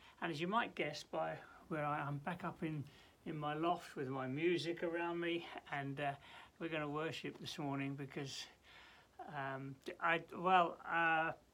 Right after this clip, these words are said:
well, let's pray <laughs> first, then I'll, uh, we'll take it from there. Lord, oh Lord, thank you so much for the way you speak, the way you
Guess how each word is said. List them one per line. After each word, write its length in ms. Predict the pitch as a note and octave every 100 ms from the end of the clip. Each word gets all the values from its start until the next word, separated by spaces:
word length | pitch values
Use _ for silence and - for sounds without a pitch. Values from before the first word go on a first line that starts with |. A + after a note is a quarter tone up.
| -
well, 100 | G3+
let's 200 | A#3+ - -
pray 300 | - G3+ D#3
<laughs> 200 | - -
first, 360 | F3 - -
then 220 | E3 D3+ C#3+ - - - - - -
I'll, 360 | - D3 C#3 C3+ - - - - - -
uh, 240 | B2+ B2
we'll 120 | B2+ B2+ -
take 180 | C3+
it 60 | C3
from 180 | - B2+
there. 220 | B2 A#2 D3
Lord, 460 | F#3+ F#3+ F#3 F3+ - - - - - _ - _ _ _ - - - - - - _ -
oh 220 | E3+ E3+
Lord, 280 | E3 E3 E3
thank 260 | F#3 F3
you 60 | -
so 240 | - F3+
much 380 | E3 C3 - - - - -
for 320 | C#3+ C3 B2+ - - - _ _ - - - - _ _ _ _ _ _ -
the 80 |
way 240 | D3+ D#3+ E3
you 100 | D#3
speak, 560 | - - E3 D3+ - -
the 100 | E3
way 280 | D#3 E3 D#3+
you 300 | D#3+ D#3